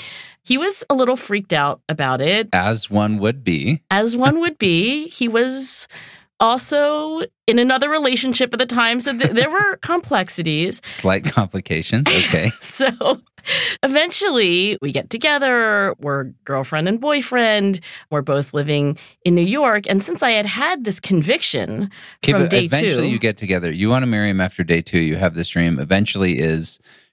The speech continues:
Speaker 2: two weeks in this story? <laughs>
Speaker 1: Eventually is, let's see, I remember feeling like it was forever.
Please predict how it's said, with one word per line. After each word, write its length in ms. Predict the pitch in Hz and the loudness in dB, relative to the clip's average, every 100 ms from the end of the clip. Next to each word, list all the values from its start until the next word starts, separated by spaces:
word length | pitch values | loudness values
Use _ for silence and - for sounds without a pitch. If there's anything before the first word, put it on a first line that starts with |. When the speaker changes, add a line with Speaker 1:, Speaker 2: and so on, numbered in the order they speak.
| _ | _
Speaker 2:
two 220 | - 131 110 | 0 2 4
weeks 340 | 117 165 - | 2 0 -2
in 120 | 175 | 0
this 140 | 185 - | 2 0
story? 500 | - 180 190 196 190 - - | -2 0 0 0 -2 -4 -6
<laughs> 200 | - - | -6 0
Speaker 1:
Eventually 680 | 196 262 285 311 285 277 - | 2 2 0 0 2 0 0
is, 540 | 214 220 220 220 208 | 0 2 0 0 -2
let's 200 | 226 220 | -4 -4
see, 440 | - 214 185 170 160 - | -4 0 2 2 0 0
I 120 | 208 | 0
remember 360 | 226 247 254 | 2 0 0
feeling 320 | 254 226 214 202 | -4 0 2 2
like 180 | 175 | 2
it 80 | 170 | 0
was 180 | - 165 | -2 -4
forever. 840 | - 156 151 - 139 147 170 233 | -6 -4 -2 0 -2 0 -2 -2